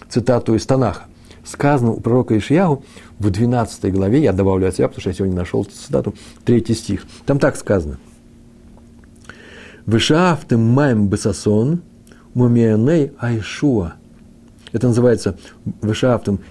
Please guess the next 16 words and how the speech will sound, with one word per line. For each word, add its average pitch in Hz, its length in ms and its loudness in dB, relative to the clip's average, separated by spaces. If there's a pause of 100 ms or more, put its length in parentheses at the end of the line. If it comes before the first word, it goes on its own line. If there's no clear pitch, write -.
«И 131 60 0
будете 135 440 2 (280)
черпать 139 520 0
воду, 143 640 2 (960)
маем 110 460 2 (120)
бесасон, 123 480 0
с - 140 -4
радостью, 110 480 0
будете 127 240 -2
с - 100 -12
радостью 180 400 0
черпать 127 460 -2 (180)
воду 131 420 2 (220)
из 117 140 2
источников 123 520 -2
спасения». 117 540 -2